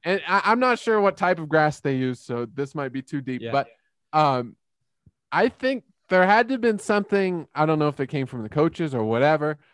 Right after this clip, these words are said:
Speaker 1: but the, they didn't want field maintenance to completely clear the field. We knew the snow was coming and all of that. Um, so they thought that they could use that to their advantage. Obviously, that didn't work out.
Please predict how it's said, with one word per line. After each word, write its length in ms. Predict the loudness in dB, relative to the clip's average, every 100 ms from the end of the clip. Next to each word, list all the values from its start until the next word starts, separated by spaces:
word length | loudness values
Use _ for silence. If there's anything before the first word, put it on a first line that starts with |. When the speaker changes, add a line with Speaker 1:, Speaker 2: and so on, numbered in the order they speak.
| _
Speaker 1:
but 220 | 0 0 -2 _ _ _ -8
the, 160 | -8 -8 _
they 160 | -4
didn't 240 | -2 -2 0
want 260 | 0 -2 _ _ _
field 200 | 0 0
maintenance 400 | 0 -4 -6 -14
to 120 | -14 -12
completely 760 | -10 -10 -6 -6 -6 -6 -8 _ _
clear 220 | -4 -2
the 80 | -2
field. 260 | -4 -4 -2
We 140 | -2
knew 160 | 0 0
the 80 | 0
snow 240 | -6 -6
was 120 | -6
coming 300 | -8 -10 -10
and 100 | -10
all 160 | -8 -8
of 100 | -8
that. 220 | -12 -12 _ _ _ _
Um, 220 | -6 -6
so 140 | -6
they 120 | -6 -4
thought 280 | 0 -2
that 120 | -2 -8
they 100 | -6
could 160 | -4
use 200 | -2 0
that 200 | 0 0
to 180 | -2 -4
their 140 | -2 -6
advantage. 500 | -4 -2 -2 -2 -2
Obviously, 500 | 0 0 -4 -6 -6
that 200 | -4 -6
didn't 180 | -8
work 260 | -8 -10 -4
out. 280 | 0 2